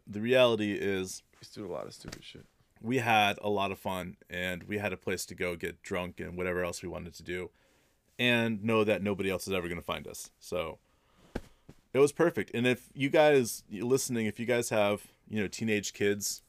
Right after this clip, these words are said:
Speaker 1: you know, even twenty-year-old kids, early twenty-year-old kids, get some property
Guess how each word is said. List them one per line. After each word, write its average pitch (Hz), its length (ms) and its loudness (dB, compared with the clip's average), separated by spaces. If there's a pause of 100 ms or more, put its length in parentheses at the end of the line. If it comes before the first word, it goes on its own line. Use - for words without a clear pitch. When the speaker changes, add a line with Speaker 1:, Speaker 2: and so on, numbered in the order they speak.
Speaker 1:
you 95 100 -12
know, 92 200 -2 (480)
even 104 420 -2 (520)
twenty-year-old 107 600 0
kids, 104 440 0
early 107 240 4
twenty-year-old 104 500 -2
kids, 107 320 0 (560)
get 139 180 4
some 147 140 -2
property 98 600 0